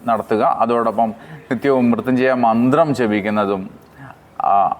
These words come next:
ആയുർദോഷങ്ങൾ, ആരോഗ്യ, ആയുരാരോഗ്യ വർധനവിന് ഉത്തമമാണ്. അതോടൊപ്പം നിത്യവും പറ്റുമ്പോഴൊക്കെ വീട്ടിൽ ഭാഗവത പാരായണം നടത്തുന്നതും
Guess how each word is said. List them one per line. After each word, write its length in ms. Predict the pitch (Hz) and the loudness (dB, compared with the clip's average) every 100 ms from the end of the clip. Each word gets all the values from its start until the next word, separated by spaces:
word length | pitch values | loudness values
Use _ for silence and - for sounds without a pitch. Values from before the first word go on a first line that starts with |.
| - | -4
ആയുർദോഷങ്ങൾ, 840 | 113 120 117 113 110 - 117 113 110 | 0 2 0 0 -2 -2 -2 0 2
ആരോഗ്യ, 480 | 110 113 113 107 | 2 2 0 0
ആയുരാരോഗ്യ 640 | 90 110 113 113 110 110 107 | 0 0 2 2 2 0 0
വർധനവിന് 500 | 104 95 107 107 131 | -2 -2 -2 0 -2
ഉത്തമമാണ്. 760 | - 113 117 107 101 104 101 - - | -2 -4 -4 0 0 2 -2 -4 -6
അതോടൊപ്പം 460 | 110 120 120 110 113 110 - - - 180 165 143 - - | -2 0 0 0 -4 -6 -14 -20 -20 -16 -16 -16 -20 -6
നിത്യവും 500 | 143 156 147 131 117 117 - - - 117 143 | -4 2 2 2 0 -6 -14 -20 -12 -4 -2
പറ്റുമ്പോഴൊക്കെ 640 | 131 143 143 135 127 131 | 0 0 2 2 0 0
വീട്ടിൽ 380 | 127 120 123 90 | 0 0 -2 -2
ഭാഗവത 680 | 123 127 123 131 143 147 139 | 0 2 2 2 2 2 0
പാരായണം 680 | 127 117 113 117 117 113 117 | 2 2 2 2 0 -2 -2
നടത്തുന്നതും 560 | 110 113 113 107 95 | -2 0 0 -2 -4